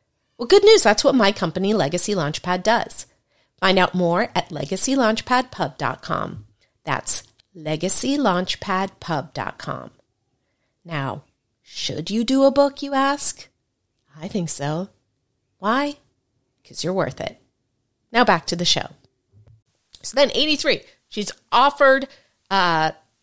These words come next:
she's lured away, uh, and she's, for the first time, so she's in Chicago. For the first time, she's in competition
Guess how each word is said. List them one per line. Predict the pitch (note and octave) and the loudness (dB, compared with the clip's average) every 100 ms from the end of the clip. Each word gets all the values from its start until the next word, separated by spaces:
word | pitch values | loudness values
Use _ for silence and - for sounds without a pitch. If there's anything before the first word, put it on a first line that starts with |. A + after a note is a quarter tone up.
| _ _ _ - | _ _ _ -10
she's | G#3 E3+ | -6 -6
lured | F#3+ G#3+ D4+ C#4+ C4+ | -4 -2 2 4 6
away, | A#3 G3+ D#3+ - - _ _ _ _ - | 6 4 2 -2 -8 _ _ _ _ -2
uh, | G3+ F3+ F3+ F3 E3+ E3 - _ _ - | 2 4 4 4 2 0 -6 _ _ -2
and | G3+ F#3+ F#3 F3+ - | 2 2 2 -4 -8
she's, | - - A3 G3+ - _ _ - | -6 -4 -4 -8 -14 _ _ -10
for | B3+ | -6
the | |
first | B3+ C#4+ D4 - | -4 0 0 0
time, | - C#4+ C4 A3+ | -4 -2 0 0
so | A3+ A3 | -2 -2
she's | A3+ | -2
in | C4+ | 0
Chicago. | C4 - - C4+ A#3+ F#3 | -2 -4 0 2 2 0
For | F#3+ B3+ | 0 -4
the | G#3 | -6
first | A#3+ A3+ | -4 -4
time, | C4 | -6
she's | A#3 G3+ | -6 -6
in | G#3 G#3+ | -8 -8
competition | - G#3 G3 B3 - F#3 E3 | -8 -8 -8 -6 -6 -6 -8